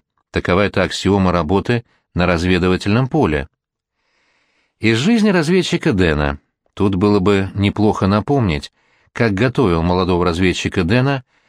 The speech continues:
резидент Горский к выходу на встречу с первым его источником информации в Лондоне.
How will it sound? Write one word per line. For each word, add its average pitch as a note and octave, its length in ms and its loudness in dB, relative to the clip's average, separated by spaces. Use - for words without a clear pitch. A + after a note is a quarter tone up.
резидент C#3 480 0
Горский A2 640 0
к - 60 -10
выходу F2+ 340 0
на E2+ 160 2
встречу F#2+ 380 -2
с - 80 -10
первым G2 340 0
его E2+ 220 0
источником F2+ 600 -2
информации E2+ 680 0
в A2 80 -2
Лондоне. D#2 560 -2